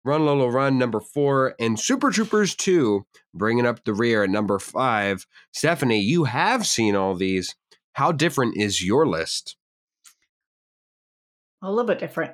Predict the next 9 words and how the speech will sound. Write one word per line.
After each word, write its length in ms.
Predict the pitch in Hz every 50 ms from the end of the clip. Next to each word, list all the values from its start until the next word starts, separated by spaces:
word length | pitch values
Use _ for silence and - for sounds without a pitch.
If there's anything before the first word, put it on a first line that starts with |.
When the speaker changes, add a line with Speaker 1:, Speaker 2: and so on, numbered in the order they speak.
| - _
Speaker 2:
All 100 | 185 202
right, 300 | 196 190 180 160 - - _ _ -
number 320 | 202 202 220 220 208 220
one, 240 | 202 190 196 185 165
Office 340 | 156 156 156 156 180 170 -
Space. 520 | - - 147 - - - - - - - _ _ _ _ _
Number 200 | - 170 156 165
two, 280 | 160 - - 254 254 254
Anchorman. 720 | 226 175 156 147 139 147 147 143 127 127 131 131 185 196